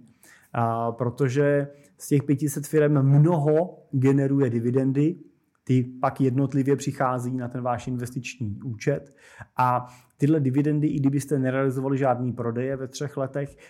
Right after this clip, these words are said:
tak budete muset uvádět ve svém daňovém přiznání. Takže pokud bychom řekli, že z pěti set firem čtyři sta vyplácí dividendu, tak vy budete mít do toho daňového přiznání čtyři sta položek. Když budu brát, že třeba je vyplatí v průměru dvakrát ročně, tak krát dva,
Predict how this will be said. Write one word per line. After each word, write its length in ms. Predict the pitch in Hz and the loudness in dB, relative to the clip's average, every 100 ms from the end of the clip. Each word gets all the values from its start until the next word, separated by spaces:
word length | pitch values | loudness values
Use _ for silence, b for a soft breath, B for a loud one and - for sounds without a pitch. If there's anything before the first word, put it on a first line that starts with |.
| B | B
tak 160 | 123 120 | -6 -2
budete 260 | 120 135 | -2 -2
muset 260 | 123 123 123 | -6 -8 -6
uvádět 360 | 120 120 117 | -2 -2 -2
ve 80 | 117 | -6
svém 180 | 113 123 | -8 -6
daňovém 300 | 113 113 113 | -6 -6 -8
přiznání. 600 | 113 101 104 98 98 127 | -8 -10 -8 -8 -10 -12
Takže 280 | 117 117 123 B B | -8 -6 -6 B B
pokud 160 | 123 135 | -8 -4
bychom 260 | 139 123 135 | -4 -4 -6
řekli, 240 | 127 139 | -6 -4
že 120 | 139 | -4
z 40 | - | -4
pěti 280 | 135 127 | -6 -4
set 200 | 131 131 | -8 -8
firem 260 | - 139 135 | -4 -2 -2
čtyři 260 | 131 143 135 | -2 0 0
sta 160 | 143 | 0
vyplácí 500 | 131 127 135 135 - | -2 -2 -4 -4 -8
dividendu, 540 | 117 127 143 143 147 147 B B | -6 0 0 0 -4 -8 B B
tak 140 | 127 117 | -6 -2
vy 60 | |
budete 300 | 123 123 127 | -2 -4 -4
mít 200 | 127 120 | -4 -4
do 200 | 127 117 113 | -4 -6 -6
toho 160 | 120 | -6
daňového 400 | 120 120 120 123 | -4 -4 -4 -6
přiznání 640 | 120 120 117 120 120 120 120 | -8 -8 -6 -4 -2 -2 -4
čtyři 360 | - 160 160 | -2 0 0
sta 360 | 156 143 117 - _ _ | 0 -2 -2 -8 _ _
položek. 560 | 131 123 139 170 185 - - _ _ - - - - | -4 0 2 2 0 -4 -20 _ _ -20 -20 -20 -10
Když 240 | 135 135 | -6 -4
budu 220 | 139 135 | -2 -2
brát, 200 | 135 131 | 0 0
že 120 | 127 | -2
třeba 180 | 135 143 | -4 -4
je 40 | 131 | -4
vyplatí 360 | 131 131 139 | -4 -6 -6
v 80 | 120 | -6
průměru 340 | 139 135 131 | -2 -2 -2
dvakrát 460 | 127 127 123 120 107 | -2 -4 -2 -4 -4
ročně, 460 | 123 - 160 151 147 | -8 -6 -4 -4 -4
tak 220 | 120 - | -10 -6
krát 220 | 135 117 | -4 -4
dva, 320 | 104 117 135 | -4 -2 -4